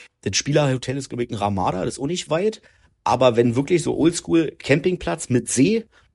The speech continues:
und was ja schon in der, äh, im Magazin auch ist, davor ist halt ein Festzelt für tausend Leute. Quasi du kommst vom Feiern, gehst zwei Stunden ins Partyzelt und gehst dann wieder feiern. Leute,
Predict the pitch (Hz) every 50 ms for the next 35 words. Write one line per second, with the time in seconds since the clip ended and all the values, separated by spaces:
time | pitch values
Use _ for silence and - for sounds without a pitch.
0 | _ _ _ - 113 107 120 - 135 127 117 - 135 131 127 123 117 113 110 107
1 | 104 98 92 101 107 107 107 104 107 104 107 104 107 101 - - 165 160 156 147
2 | 147 151 143 - - 101 95 - - 131 135 117 - - - 104 95 - 92 -
3 | 131 - - - - 117 117 113 - 110 95 - 98 98 104 101 107 92 98 87
4 | 85 92 95 95 95 - _ _ - - - - - - - 101 101 107 113 107
5 | 107 104 - - 143 175 - - - - - 127 139 - - - 143 180 220 247
6 | 262 247 - - - - - - _ _ - 107 123 185 220 214 - - - -
7 | _ _ - - - - 120 151 156 - - 170 180 175 - 120 - - - 117
8 | 120 156 - 220 214 - - 185 202 214 208 - - - _ - 123 120 117 131
9 | 135 135 - 139 120 101 113 135 131 110 - - 90 87 85 85 90 - _ _
10 | _ _ _ _ _ _ _ _ - - 101 131 151 151 117 80 -